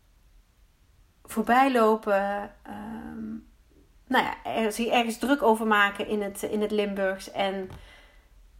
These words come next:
dat ik dat dan gewoon versta en die mensen het geen idee hebben. En ik heb wel eens dat ik reageer. Niet om iemand te raken of te kwetsen, maar gewoon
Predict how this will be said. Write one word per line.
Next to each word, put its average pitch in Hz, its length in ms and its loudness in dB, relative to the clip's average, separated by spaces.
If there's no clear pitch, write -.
dat 226 180 0
ik 285 120 -2
dat 247 100 0
dan 220 140 0
gewoon 208 220 2
versta 202 600 0
en 185 100 -8
die 185 120 -8
mensen 202 340 -4
het - 80 -16
geen 196 180 -4
idee 185 320 -4
hebben. 214 320 -10
En 262 140 2
ik 294 120 2
heb 302 160 6
wel 302 140 8
eens 254 140 2
dat 254 160 4
ik 247 100 -2
reageer. 214 760 -2
Niet 269 500 2
om 208 460 6
iemand 196 560 -2
te 202 140 -4
raken 185 360 4
of 202 100 -4
te - 80 -4
kwetsen, 208 480 0
maar 190 180 4
gewoon 202 560 2